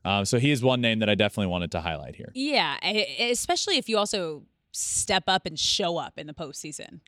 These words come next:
Speaker 2: I think
Speaker 1: Yep.
Speaker 2: puts you in that category as well.
Speaker 1: Uh, another name that could really jump out at people, and this was an interesting one for me because we do not have a big sample size, Joey Meneses
Speaker 2: Okay.
Speaker 1: of the Washington Nationals.
Speaker 2: Mm-hmm.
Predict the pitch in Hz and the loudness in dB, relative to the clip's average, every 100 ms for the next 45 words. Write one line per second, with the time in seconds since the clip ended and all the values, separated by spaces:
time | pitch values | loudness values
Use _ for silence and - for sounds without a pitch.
0 | _ 185 185 185 160 - - - 107 101 | _ -4 0 -2 -4 -10 -20 0 0 2
1 | - 208 196 175 156 - 226 156 156 - | 0 -2 -2 -4 -4 -4 -6 -6 -12 -12
2 | - - - - 139 131 139 151 196 202 | -14 -14 -4 2 4 4 4 4 4 4
3 | 135 90 78 - _ 131 131 - 151 135 | 2 0 -4 -16 _ 2 2 0 2 4
4 | 107 - _ - 123 185 190 123 156 147 | 2 -10 _ 0 6 8 6 6 2 4
5 | 151 139 117 110 101 80 73 - 135 170 | 2 2 0 0 0 -2 -6 0 4 6
6 | 196 214 185 170 170 185 190 180 175 175 | 6 4 6 4 2 0 2 2 2 2
7 | 175 170 175 147 110 131 127 123 110 104 | 2 4 4 4 6 6 6 4 4 4
8 | 113 120 - - 117 117 113 - 110 101 | 4 2 -2 -2 2 4 2 0 -2 0
9 | 98 113 98 - 107 98 92 92 82 78 | 2 2 2 0 0 0 -4 -2 -4 -4
10 | 78 - _ _ _ _ - 143 165 156 | -6 -12 _ _ _ _ 0 2 2 0
11 | 143 131 - - - - _ - 101 101 | -2 -2 -8 -14 -18 -20 _ -14 -8 -6
12 | 254 120 127 110 120 117 127 143 127 135 | 0 0 2 2 4 6 4 0 -2 2
13 | 123 110 107 - 58 - 180 190 233 | 2 2 0 -8 -14 -14 -12 -10 -10